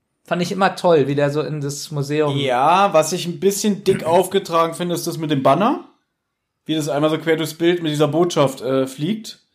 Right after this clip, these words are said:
Speaker 2: Also das ist ja wirklich fast wie ins Auge drücken.
Speaker 1: Finde ich gut.
Speaker 2: Aber den Kampf selber finde ich gut.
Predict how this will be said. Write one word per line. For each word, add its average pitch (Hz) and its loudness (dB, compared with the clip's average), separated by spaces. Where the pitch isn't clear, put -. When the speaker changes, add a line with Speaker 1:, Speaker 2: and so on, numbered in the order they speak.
Speaker 2:
Also 147 2
das 147 0
ist 180 -2
ja 147 2
wirklich 160 -2
fast 147 -4
wie 175 0
ins 156 -4
Auge 170 4
drücken. 147 -4
Speaker 1:
Finde 170 -2
ich - -8
gut. 165 -2
Speaker 2:
Aber - 2
den 170 0
Kampf 165 0
selber 175 4
finde 123 -2
ich 113 -10
gut. 123 -8